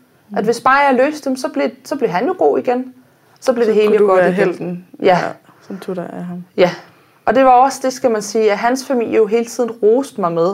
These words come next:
Speaker 1: og sige, "Men hvor var det godt, at du kom." Fordi så, altså, så blev det hele jo
Speaker 2: Ej,
Speaker 1: bare
Speaker 2: godt,
Speaker 1: godt
Speaker 2: at,
Speaker 1: efter.
Speaker 2: godt, at han har dig.
Speaker 1: Ja, altså, det var jo lidt det.
Speaker 2: Wow.
Speaker 1: Og hver gang der var et problem, så var det jo også, "Ah, men det er jo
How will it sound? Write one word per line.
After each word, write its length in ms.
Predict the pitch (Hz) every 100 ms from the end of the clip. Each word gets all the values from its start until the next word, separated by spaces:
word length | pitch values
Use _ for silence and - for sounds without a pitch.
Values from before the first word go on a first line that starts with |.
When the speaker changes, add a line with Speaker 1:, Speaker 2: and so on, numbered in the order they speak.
| 196
Speaker 1:
og 80 |
sige, 200 | 190 -
"Men 140 | 208 202
hvor 100 | 185
var 120 | 185
det 120 | 208 247
godt, 240 | 208 214 - _ _ _ _
at 140 | - -
du 60 |
kom." 380 | 226 - 190 - - _ _
Fordi 380 | _ - 202 190
så, 180 | - 220 226 226 _ _ _ _ _ _ _ _ _
altså, 260 | - 175 175
så 180 | - 240
blev 200 | 233 226
det 60 | 202
hele 200 | 196 208
jo 60 |
Speaker 2:
Ej, 60 | 208
Speaker 1:
bare 160 | 180 185
Speaker 2:
godt, 200 | 180 175
Speaker 1:
godt 100 | 196
Speaker 2:
at, 60 | 185
Speaker 1:
efter. 160 | 180 -
Speaker 2:
godt, 100 | 208
at 60 | 202
han 80 | 180
har 180 | 175 -
dig. 220 | 98 196
Speaker 1:
Ja, 280 | 214 226 262
altså, 240 | - 220 226
det 120 | 247
var 140 | 240 254
jo 60 |
lidt 200 | 247 240
det. 120 | 202
Speaker 2:
Wow. 220 | 214 - - - -
Speaker 1:
Og 100 | 208
hver 220 | 254 277
gang 180 | 262 233
der 60 | 208
var 180 | 240 302
et 60 | 302
problem, 340 | 220 220 214
så 140 | - 254
var 140 | 240
det 80 | 240
jo 100 | 214
også, 220 | 214 -
"Ah, 140 | - 196
men 60 |
det 40 | 190
er 40 |
jo 80 | 208